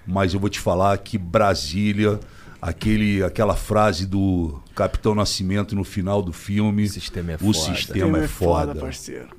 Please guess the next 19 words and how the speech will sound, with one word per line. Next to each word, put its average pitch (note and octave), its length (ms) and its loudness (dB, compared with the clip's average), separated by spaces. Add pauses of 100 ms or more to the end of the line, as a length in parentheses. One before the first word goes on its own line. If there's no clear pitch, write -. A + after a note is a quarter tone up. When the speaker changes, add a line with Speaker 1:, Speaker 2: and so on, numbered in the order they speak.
Speaker 1:
Pode F#2+ 240 -2
falar? F#2+ 400 0 (320)
Você, - 180 -6 (220)
lá G#2+ 400 4
você A2 340 2
só A#2 160 0
tem A2+ 220 0
duas A#2 260 0
opções. E2+ 760 -6 (920)
Ou G#2+ 140 0
tu A#2+ 120 -6
vai A#2 200 4
pela A#2+ 260 2
verba, A#2 460 4
ou A#2 120 0
tu A2+ 140 -4
vai G#2+ 140 2
pelo A2+ 240 2
verbo. D#2+ 480 -2